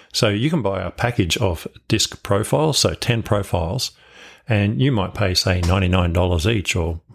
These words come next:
whatever it is, and you can sell them for two or three hundred dollars each. So you can take them, the system does the report, people go there and do the questions,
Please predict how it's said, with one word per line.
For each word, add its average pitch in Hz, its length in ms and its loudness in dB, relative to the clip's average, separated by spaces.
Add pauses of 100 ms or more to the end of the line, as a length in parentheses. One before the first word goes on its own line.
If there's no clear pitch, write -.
whatever 80 300 -2
it 80 80 0
is, 123 420 0 (440)
and 117 340 2
you 127 140 0
can 113 100 0
sell 135 240 0
them 95 100 0
for 87 100 -8
two 113 260 0
or 92 60 -4
three - 220 0
hundred 117 400 0
dollars 87 400 -8
each. - 260 -8
So 127 60 -4
you 127 100 -4
can 120 100 0
take - 340 -2
them, 117 220 0 (260)
the 113 100 -4
system 131 440 0
does 131 240 2
the 98 100 0
report, 95 540 -2 (200)
people 123 220 -2
go 95 340 0
there 104 280 2
and 90 180 -2
do 101 160 2
the 92 80 -2
questions, 90 640 -2